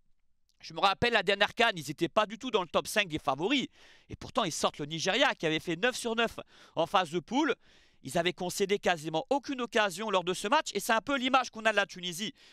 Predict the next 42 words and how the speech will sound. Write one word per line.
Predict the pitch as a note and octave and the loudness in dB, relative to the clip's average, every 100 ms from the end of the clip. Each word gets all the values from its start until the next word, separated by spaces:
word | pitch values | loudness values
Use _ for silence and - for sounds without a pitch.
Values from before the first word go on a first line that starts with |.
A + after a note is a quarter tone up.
| - _ | -20 _
Surtout | - G3 - C#4 C#4+ | -6 -6 -2 -2 0
quand | F#3+ F3 | -2 -2
ils | D3 | 0
affrontent | E3+ - B3+ | 0 0 -6
des | F3+ | -4
gros | B2+ - G3 | -6 -4 0
adversaires, | E3+ C3 C#3+ - C4 C#3 | 0 0 -2 2 2 2
des | C#3+ | -2
favoris. | - C#3+ D#3+ B3+ G3+ _ - - - | 0 2 2 0 -2 _ -20 -20 -12
Ils | D#3 | -2
savent | - C#4 | 0 0
gérer | E3+ F#3+ B3+ | 0 0 0
ce | F#3+ | -2
type | - D#3+ | -4 -2
de | F#3 | 2
match. | C4+ B3 - - - | 2 2 -8 -10 -18
Je | - | -8
sais | D3 B3 | -2 0
que | A#3 | 2
l'Algérie | A#3 A3+ F#3 A3+ B3+ | 2 2 0 -2 0
n'aime | A3+ G3 | -2 2
pas | C4 B3 | 2 0
affronter | - A3 A#3 | -4 -4 2
la | G3+ | 0
Tunisie, | - F#3+ E3+ F#3 | 0 -8 -6 -2
par | F3+ D#3 | 0 0
exemple. | B2 D3 A3 - _ _ _ - - - - - - _ - | 0 -2 -2 -8 _ _ _ -20 -20 -20 -20 -20 -20 _ 0
Et | A3 G#3+ G#3 | 2 2 2
par | C#4 - | 2 0
contre, | D4 E4 - | -6 -6 -12
faut | - G3 | -4 0
avouer | G#3+ F3+ B3+ | 0 2 -2
que | - | -2
les | F#3+ E3 | -4 -4
Tunisiens | A3 A3+ C4 C#4+ | -4 -6 0 0
savent | - E3+ | 2 -2
très | - A3+ | 0 -2
bien | G#3+ B3 | 0 -2
s'adapter | - F#3 F#3 - C4 G#3+ | 0 2 0 0 0 0
au | D#3+ | -2
type | - A#3+ - | -4 -6 -2
d'adversaire. | F3+ D#3+ D#3 D#3+ D#3 E3 C3+ | 0 2 2 0 -2 -2 -2